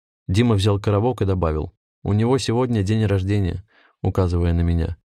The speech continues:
Человек мох тихо прошептал: "Поздравляем, приходите еще". Ночь освещалась редкими дрожащими фонарями. По дороге шла старушка с палкой.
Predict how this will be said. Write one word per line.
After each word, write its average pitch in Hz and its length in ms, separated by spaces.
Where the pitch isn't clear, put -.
Человек 120 420
мох 120 240
тихо 101 260
прошептал: 85 680
"Поздравляем, 104 760
приходите 98 600
еще". 92 400
Ночь 240 320
освещалась 110 600
редкими 107 420
дрожащими 92 560
фонарями. 87 560
По - 80
дороге 113 280
шла 107 220
старушка 92 460
с - 60
палкой. - 440